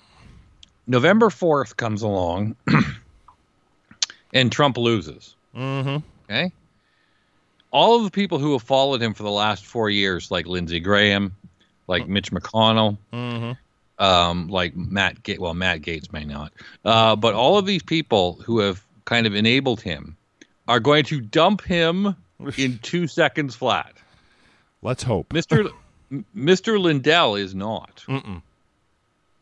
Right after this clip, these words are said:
Speaker 1: He's not going to do that. <clears throat> Jerry Falwell Junior is not going to do that.
Speaker 2: Oh, no. <laughs>
Speaker 1: Okay?
Speaker 2: As of this recording, uh, Jerry
Speaker 1: Yeah.
Speaker 2: Falwell Junior has, uh, has now, uh,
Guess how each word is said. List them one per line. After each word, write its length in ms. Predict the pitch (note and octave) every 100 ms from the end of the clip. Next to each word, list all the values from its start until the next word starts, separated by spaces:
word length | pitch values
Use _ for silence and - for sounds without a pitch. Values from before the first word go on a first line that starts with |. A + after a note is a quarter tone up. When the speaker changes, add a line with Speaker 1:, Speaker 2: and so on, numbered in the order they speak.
| _ _
Speaker 1:
He's 260 | - F3 D#3+
not 280 | D#3 D#3+ B2
going 160 | C3+
to 80 | C3+
do 220 | A2 B2+
that. 260 | B2+ C#2+ - _ _ -
<clears throat> 100 | C#4 C#3+ A#2+ _ _ _ _ _ -
Jerry 340 | A2 F3 G3+
Falwell 480 | F#3+ G3 F#3 F3 D3+
Junior 520 | A2+ D3 F3 B2 E2+
is 220 | - G#2 A#2+
not 200 | C3+ B2
going 180 | A#2+
to 60 | A2
do 200 | G2+ A#2+
that. 220 | G2+ - -
Speaker 2:
Oh, 100 | D3+
no. 380 | F3 D#3 C#3 E2 -
<laughs> 60 | - - - - - - _ _ - - _ _ _ -
Speaker 1:
Okay? 360 | F#2 G#2 A2+ E3 E3+ -
Speaker 2:
As 200 | D3+ D#3
of 100 | C3+
this 220 | D3 -
recording, 640 | C3 - F3+ C3+ G#2 A#2
uh, 600 | - A2+ G#2+ G#2+ G#2 G#2 - _ _ _ _ _ _ - A#2
Jerry 220 | B2+ C#3
Speaker 1:
Yeah. 120 | D#2
Speaker 2:
Falwell 380 | C#3 C3 A#2+ A2
Junior 540 | G#2 C#3+ C3+ G#2 A2
has, 380 | G#2+ A2+ A2 G#2+
uh, 340 | A2+ A2 A2 -
has 240 | A#2+ A#2+
now, 460 | A#2+ B2 A#2+ A#2+ A#2+
uh, 300 | A2+ A2 G#2+